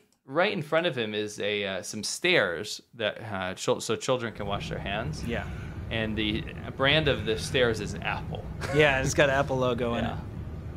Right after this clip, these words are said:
Speaker 2: Apple and toilets is a thing in China, by the way.
Speaker 1: Dude, yeah, our friend, we stayed with, the, there was this, uh, he, she had a rich uncle in the countryside.
Speaker 2: Mm.
Speaker 1: We went to go stay in this rich uncle's place, and the, they had squat toilets, but the cistern, 'cause it still has a cistern and a
Speaker 2: Yeah.
Speaker 1: flush button on top,
Speaker 2: Yeah.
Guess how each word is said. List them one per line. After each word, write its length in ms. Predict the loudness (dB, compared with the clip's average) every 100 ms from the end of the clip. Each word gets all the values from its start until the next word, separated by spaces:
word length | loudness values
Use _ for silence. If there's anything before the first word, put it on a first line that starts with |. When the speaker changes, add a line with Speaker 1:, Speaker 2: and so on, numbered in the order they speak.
| -8 -8 0
Speaker 2:
Apple 280 | 2 6 8
and 120 | 6
toilets 460 | 6 8 10 8 6
is 160 | 0 0
a 40 |
thing 280 | 2 2 2
in 100 | -2
China, 300 | -2 -2 -2
by 180 | -2 -2
the 60 |
way. 40 | 4
Speaker 1:
Dude, 360 | 6 8 6 0 -16 6
yeah, 200 | 8 10
our 180 | 8 8
friend, 280 | 8 8
we 100 | 8
stayed 340 | 4 8 8 8
with, 180 | 0 -2
the, 140 | -2
there 160 | 4 4
was 120 | 6
this, 220 | 2 6
uh, 200 | 8 8 6
he, 200 | 2 0 0
she 180 | -2 4
had 140 | 6
a 60 | 6
rich 220 | 4 4
uncle 300 | 2 2 2
in 100 | 2
the 80 | 0
countryside. 600 | 2 0 2 4 4 4
Speaker 2:
Mm. 60 | 0 -16 -20 -12 0
Speaker 1:
We 60 |
went 140 | 2 2
to 60 |
go 100 | 2
stay 220 | 4 4 4
in 80 |
this 160 | 4 2
rich 220 | 0 2
uncle's 320 | 0 0 -4
place, 360 | -4 -6 -4 -6
and 280 | -6 -6 -6 -4
the, 240 | -2 -2
they 120 | 0 2
had 160 | 2
squat 340 | 2 4 4 4
toilets, 460 | 0 2 2 0
but 180 | -2 -2
the 60 | 0
cistern, 580 | 2 0 6 6 6
'cause 140 | 2 -2
it 80 | -2
still 180 | 4
has 140 | 4 4
a 40 |
cistern 440 | 4 2 6 6 6
and 100 | 4
a 40 |
Speaker 2:
Yeah. 60 | 6
Speaker 1:
flush 240 | 6 6
button 200 | 2 0
on 80 | 0
top, 220 | 4 4
Speaker 2:
Yeah. 140 | 2